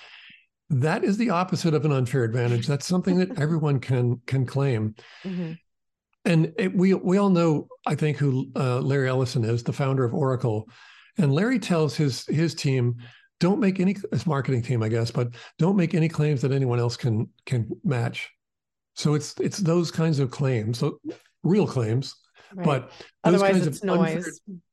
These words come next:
Speaker 1: advantages that no one else can match. That's what you're looking for. You need those, and then you need to accentuate them. And then by extension, you need to use them. They, they're very helpful for creating new collaborations that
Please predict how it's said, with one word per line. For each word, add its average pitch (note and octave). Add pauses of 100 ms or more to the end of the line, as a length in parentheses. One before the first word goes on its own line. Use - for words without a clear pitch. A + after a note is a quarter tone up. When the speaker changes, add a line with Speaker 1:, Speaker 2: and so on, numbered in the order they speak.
Speaker 1:
advantages D#3
that C3+
no D#3
one F3
else D3
can C#3+
match. D3
That's C#3+
what F#3
you're C3+
looking B2+
for. A#2
You C3
need F#3+
those, E3 (240)
and F3+
then E3
you E3+
need D#3
to C#3+
accentuate C3+
them. B2+ (460)
And E3
then F#3+ (360)
by F3+
extension, E3+
you D3+
need F#3
to D3
use F#3
them. D3
They, D#3 (200)
they're D#3
very E3+ (120)
helpful E3+
for C3+ (520)
creating D#3
new D3+
collaborations C#3+
that B2